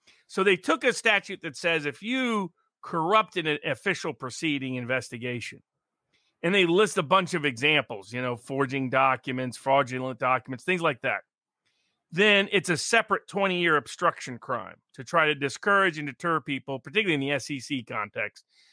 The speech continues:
from just forging documents, having fraudulent documents, et cetera, but also Congress and other con-, of a full i-, investigative proceeding hearing.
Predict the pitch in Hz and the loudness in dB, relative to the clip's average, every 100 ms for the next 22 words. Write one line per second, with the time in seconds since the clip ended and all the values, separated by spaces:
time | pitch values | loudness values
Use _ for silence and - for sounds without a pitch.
0 | _ _ - 156 147 127 202 160 - - | _ _ 2 4 4 2 2 2 -2 0
1 | 190 170 160 151 151 139 139 139 135 - | 2 2 0 2 4 4 0 -2 -4 -6
2 | - 147 151 143 127 147 143 131 139 135 | -8 -2 0 -2 -2 2 2 2 -2 0
3 | 131 151 127 113 139 139 190 180 - 143 | -2 -4 -12 -6 -4 0 2 2 0 -6
4 | - 147 139 127 139 127 120 - 120 - | -4 -4 -2 -6 -6 -8 -8 -10 -10 -12
5 | _ _ _ 202 190 - 233 220 202 180 | _ _ _ 2 2 2 4 4 4 0
6 | - 165 151 143 156 - 147 131 127 - | -2 -4 -4 0 0 0 -4 -4 -4 -10
7 | 120 - 127 120 110 113 - | -14 -10 -10 -12 -12 -12 -14